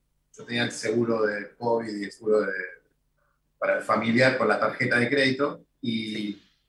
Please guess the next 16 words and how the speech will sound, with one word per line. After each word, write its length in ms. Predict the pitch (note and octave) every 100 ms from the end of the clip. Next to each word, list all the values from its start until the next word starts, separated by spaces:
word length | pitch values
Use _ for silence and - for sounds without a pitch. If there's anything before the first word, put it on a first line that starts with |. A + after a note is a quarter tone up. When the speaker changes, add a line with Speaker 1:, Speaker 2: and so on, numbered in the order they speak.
| _ _ _
Speaker 1:
y 100 | A2+
bueno, 360 | A#2+ A2+ G#2 F#2+
y 80 | A2
hoy 220 | A#2+ -
está 260 | - B2
con 160 | A#2+ B2
Asiscar, 680 | A2+ - - - A#2+ - - _ _
o 20 |
sea, 220 | - A2 G#2
ellos 160 | G2+
están 240 | A2+ - G#2
con 180 | G#2
Asiscar, 360 | G#2 - G#2+ G#2+
entonces, 260 | - - A2+
bueno, 240 | A#2 A2+ -
y, 200 | A2